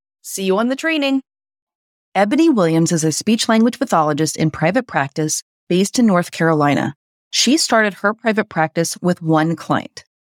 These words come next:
as we all do, but now she has grown her practice to serve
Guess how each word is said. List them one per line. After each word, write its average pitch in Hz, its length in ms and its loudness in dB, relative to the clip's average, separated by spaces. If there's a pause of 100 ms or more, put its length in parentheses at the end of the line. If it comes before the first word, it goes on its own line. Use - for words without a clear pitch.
(140)
as 190 300 0
we 277 140 4
all 269 180 4
do, 165 320 0 (400)
but - 100 0
now 269 380 4
she 226 300 0
has 262 160 0
grown 202 320 2
her 269 100 2
practice 185 460 -2
to 208 100 0
serve 160 480 0